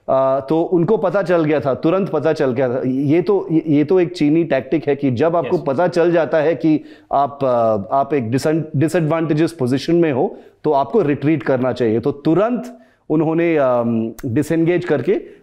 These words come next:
Speaker 1: रिट-, अ, वापस जाने की कोशिश, अ, कर दी।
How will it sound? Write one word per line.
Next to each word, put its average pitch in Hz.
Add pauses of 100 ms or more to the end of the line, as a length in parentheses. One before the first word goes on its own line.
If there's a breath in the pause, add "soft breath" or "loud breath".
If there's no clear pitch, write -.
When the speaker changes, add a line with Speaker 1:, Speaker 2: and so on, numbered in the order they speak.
(140)
Speaker 1:
रिट-, 147
अ, 160 (460)
वापस 151
जाने 147
की 147
कोशिश, 131
अ, 110
कर 117
दी। 107